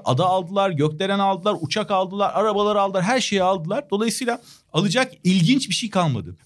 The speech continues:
Ve bu insanları memnun etmek için bir şey çıkarılması gerekiyor ürüne. Yani bütün logolar, bilmem neler falan her şeyi yaptılar.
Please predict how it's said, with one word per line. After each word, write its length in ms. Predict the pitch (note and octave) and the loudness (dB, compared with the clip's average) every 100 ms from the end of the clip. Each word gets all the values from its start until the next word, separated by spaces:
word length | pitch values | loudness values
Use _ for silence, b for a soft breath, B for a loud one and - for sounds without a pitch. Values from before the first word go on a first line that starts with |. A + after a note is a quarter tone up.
| D3+ | 0
Ve 140 | E3 | 0
bu 120 | C4+ | 2
insanları 520 | C#4+ - A3 F3 D#3 | 0 2 2 4 4
memnun 360 | D#3 D#3 F3+ C4 | 4 6 4 4
etmek 480 | G3+ D#3 - C#3 C3 | 2 0 -2 -2 -2
için 320 | - C4+ F4 | -6 -6 -8
bir 180 | A3 B2+ | -10 -6
şey 160 | D3+ G#4+ | -4 -4
çıkarılması 520 | - D3+ A2+ G#2 G2+ | -4 0 0 -2 -6
gerekiyor 480 | G2+ E2+ - F#2 F2+ | -10 -10 -12 -14 -12
ürüne. 340 | F2 E2+ B2 - | -10 -10 -10 -4
Yani 160 | C#3 D3 | -4 -2
bütün 240 | F3+ G3 | -2 0
logolar, 480 | F3 F3+ F#3 F3 E3+ | 0 0 2 0 0
bilmem 280 | F3+ F3 F3+ | 0 0 0
neler 220 | E3+ E3 | 0 0
falan 120 | E3 | 2
her 200 | D#3+ G#3+ | 2 2
şeyi 220 | - D3 | 0 0
yaptılar. 460 | C3 B2+ C3 B2 | 0 -2 -4 -8